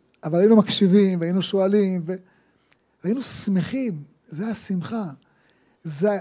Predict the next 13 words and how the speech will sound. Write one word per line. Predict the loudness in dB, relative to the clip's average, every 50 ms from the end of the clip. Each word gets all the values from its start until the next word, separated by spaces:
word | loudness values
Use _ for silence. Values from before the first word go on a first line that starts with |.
| -4 -4
היה | -4 -4 -4
שמחה | -2 -2 -2 -2 -2 -2 -4 -4
ללמוד | -2 -2 -4 -6 -8 -8
תורה, | -8 -6 -4 -4 -4 -4 -6 -8
היה | -8 -8 -8 -8
שמחה, | -8 -8 -8 -8 -8 -8 -8 -8 -6 -6 -4 -2 -2 -2 -4 -6 -8 -12 _ _ _ _ _ _ _ _ _ _ _ _ _ _ _ _ _ _
אתה | -10 -8
זוכר, | -6 -2 0 0 2
שלומי, | 2 4 2 4 4 2 2 2 0 -2 -6 -10 -12 -14 -14 -14
ארבעת | -8 -2 2 2 2 4 2
המינים? | 2 2 2 4 4 4 4 2 0 -6 -10 -16 _ _ _ _ _ _ _ _ _ _ _ _ _ _ _ _ -10 -8 -6
את | -4
הסוכה, | -4 -4 -2 -2 0 2 4 4 4 4 2 -2